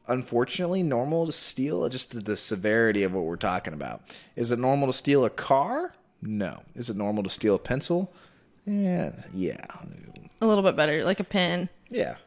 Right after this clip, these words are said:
Speaker 2: Is it even considered stealing if you go to a business and they have a bunch of pins that have their information on it and you take one? Is that considered stealing?
Speaker 1: No, they want you to have it.
Speaker 2: Okay. All right.
Speaker 1: Free advertising.
Speaker 2: So I have this situation that I came across on Reddit. It was a newer post.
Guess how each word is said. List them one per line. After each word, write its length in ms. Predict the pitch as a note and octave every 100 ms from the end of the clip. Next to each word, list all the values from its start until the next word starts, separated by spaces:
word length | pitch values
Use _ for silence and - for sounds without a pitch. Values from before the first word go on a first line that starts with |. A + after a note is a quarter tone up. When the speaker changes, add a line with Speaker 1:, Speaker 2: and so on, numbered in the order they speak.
| _ _
Speaker 2:
Is 120 | A3+
it 60 | G#3
even 220 | A3+ C4+
considered 760 | A#3+ A3 - G3 G#3 F#3 - -
stealing 720 | - - B3+ C4+ E3+ B2 D#3+
if 240 | F#3+ F#3
you 160 | F#3+ F#3+
go 180 | G3 F#3+
to 100 | F#3
a 60 |
business 400 | F3 G3+ G3 F3+
and 100 | F#3
they 80 | F3+
have 140 | G3 F3
a 40 |
bunch 300 | E3+ F3+ F#3
of 360 | F3+ E3+ E3+ -
pins 540 | - F3+ E3+ A3 G#3
that 260 | - E3+ E3+
have 400 | - F3+ F3 F3
their 140 | F#3
information 500 | F3+ F#3+ E3 E3+ -
on 120 | G#3 A#3
it 140 | C#4+ - - -
and 100 | G3+
you 60 |
take 260 | F3+ F3 F3
one? 200 | F3 C4
Is 140 | -
that 140 | G3 -
considered 400 | A3 G#3 A3+ A#3
stealing? 400 | - G3+ C#4 E4 - - -
Speaker 1:
No, 240 | G2 G2
they 80 | A#2+
want 200 | F#2+ G#2+
you 60 | -
to 80 | G#2
have 140 | A#2
it. 100 | - - -
Speaker 2:
Okay. 320 | - - - - - - -
All 60 |
right. 180 | G#3+ - - -
Speaker 1:
Free 120 | - G2
advertising. 460 | A2 - C#2 - - _ _ - - -
Speaker 2:
So 320 | - - A3+ G#3
I 60 | G#3+
have 180 | A#3 D4+
this 140 | D4
situation 800 | - B3+ A3+ G3 F3+ - E3+ E3
that 160 | F#3 F3+
I 20 |
came 220 | - F3+
across 520 | F3+ F#3 F3 G2+ -
on 260 | - F#3+ F#3+
Reddit. 320 | F3 E3+ E3+
It 100 | -
was 160 | A3 B3+
a 80 | C4+
newer 300 | A3+ G#3+ G#3
post. 580 | - G3+ G3+ - -